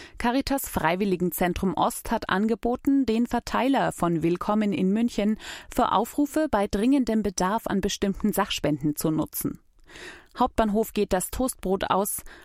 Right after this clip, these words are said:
Hauptbahnhof kauft selber noch einmal Fladenbrot. Bestellung bei Regierung von Oberbayern morgen,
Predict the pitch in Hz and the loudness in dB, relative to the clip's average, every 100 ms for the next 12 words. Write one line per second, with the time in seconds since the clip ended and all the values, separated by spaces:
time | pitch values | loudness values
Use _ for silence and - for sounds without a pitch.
0 | - 233 - 262 269 311 - 208 - 190 | -2 -2 2 2 2 0 0 -2 0 0
1 | 196 240 220 202 - 190 190 185 - 180 | 0 2 0 -2 0 0 0 -2 0 0
2 | 185 165 - - - - - - - - | 2 0 -2 -8 -8 -16 -16 -20 -20 -6
3 | 233 - 240 302 302 226 202 196 185 220 | -4 0 2 4 4 2 0 0 0 0
4 | 208 196 - 175 180 180 165 160 165 160 | 0 -2 -2 -4 -2 0 0 2 0 2
5 | 156 165 - 285 | 2 2 2 0